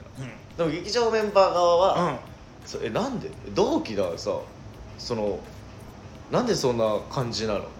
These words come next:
Speaker 1: 一緒じゃん、別に。
Speaker 2: あ、出た、出た、出た。なるほどね。
Speaker 1: って言ってて、
Speaker 2: はいはいはいはい。
Speaker 1: まあ、同じなんだから、
Speaker 2: うん。
Speaker 1: 気軽に呼んで、俺ら全然出るし、
Speaker 2: うんうんうん。
Speaker 1: みたい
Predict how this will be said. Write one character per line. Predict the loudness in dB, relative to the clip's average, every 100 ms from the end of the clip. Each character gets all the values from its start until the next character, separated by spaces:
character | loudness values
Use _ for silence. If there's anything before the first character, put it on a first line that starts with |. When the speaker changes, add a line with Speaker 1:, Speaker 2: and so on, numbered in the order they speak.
| -12 -4
Speaker 1:
一 |
緒 | -2 0
じ | 0 0
ゃ |
ん、 | -2
別 | 2
に。 | 6
Speaker 2:
あ、 | 6 8
出 | 6
た、 | 8 4 4
出 | 2 4
た、 | 2 2
出 | 2 0
た。 | 0
な | 2
る | 4
ほ | 2
ど | -2
ね。 | -2
Speaker 1:
っ | 2
て | 4 4
言 | 2
っ |
て | 4
て、 | 6
Speaker 2:
は |
い | 6
は |
い | 6
は | 4 4
い | 0 -2
は |
い。 | 0
Speaker 1:
ま | 2
あ、 | 4 2 2
同 |
じ | 0 -2
な | -2
ん | -2
だ | -4
か | -4
ら、 | -2 -2 -2 -4
Speaker 2:
う |
ん。 |
Speaker 1:
気 | 0 0
軽 | 2 2
に | 2
呼 | 2
ん | 2
で、 | 0
俺 | 0 0
ら | 0
全 | -2 -4
然 | -4
出 | 0 2
る | 2
し、 | 4
Speaker 2:
う |
ん |
う |
ん | 4
う |
ん。 | 2
Speaker 1:
み |
た |
い | 0